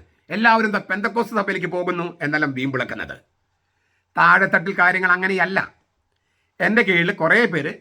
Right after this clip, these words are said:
ആ, protestant-ുകാര്, ആ, പെന്തക്കോസ്ത് പാസ്റ്റർമാര് എൻ്റെ കീഴിൽ മാസ്റ്റേഴ്സും മറ്റും ചെയ്തിട്ടുണ്ട്. അവരുമായിട്ടുള്ള കോണ്ടാക്റ്റും അതിൽ നിന്നുള്ള ഗ്രൗണ്ട് ലെവൽ റിയാലിറ്റി ഞാൻ നിങ്ങളുടെ മുമ്പിൽ അറിയിക്കുക. അങ്ങനെ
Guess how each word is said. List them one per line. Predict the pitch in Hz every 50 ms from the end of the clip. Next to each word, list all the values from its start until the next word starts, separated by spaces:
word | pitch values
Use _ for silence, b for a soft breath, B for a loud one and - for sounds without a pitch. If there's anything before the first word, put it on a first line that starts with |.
| _ _ _ _ _ _ _ _ _ _ _ -
ആ, | 107 104 95 87 82 - _ _
protestant-ുകാര്, | 165 156 156 151 165 170 196 175 151 139 131 147 190 - _ _ _ _ _ _ _ _ _ _ _ 127
ആ, | 117 110 104 101 95
പെന്തക്കോസ്ത് | 101 - 160 165 175 214 208 185 - - 185
പാസ്റ്റർമാര് | 139 147 143 143 - 214 202 156 131 117 120 139 208 - - _ _ _ _ -
എൻ്റെ | 175 208 226
കീഴിൽ | 202 160 147 147 156 180 233 - - _ _ _ -
മാസ്റ്റേഴ്സും | 147 151 160 - 196 185 - - -
മറ്റും | 160 156 185 185
ചെയ്തിട്ടുണ്ട്. | 196 214 214 220 - 117 - - - _ _ _ _ _ _ _ _ _ _ _ _ _ _ _ _ _ _ _ _ _ _ _ _ _ -
അവരുമായിട്ടുള്ള | 151 175 214 233 240 226 214 208 208 208 208 240 247 226 226
കോണ്ടാക്റ്റും | 220 - 175 180 196 202 208 214 214 214 - 240 302 - -
അതിൽ | 151 160 175 214 226 233
നിന്നുള്ള | 233 226 226 226 220 233
ഗ്രൗണ്ട് | 208 175 180 170 185 208 226 233 240 220
ലെവൽ | 202 208 202 190
റിയാലിറ്റി | 180 160 165 170 180 190 175 175 202
ഞാൻ | 180 170 165
നിങ്ങളുടെ | 165 165 160 160
മുമ്പിൽ | 151 147 147 127
അറിയിക്കുക. | 123 135 143 147 143 131 147 135 117 113 127 160 b b b b b b b b b
അങ്ങനെ | 147 151 165 175 190 202 226 - -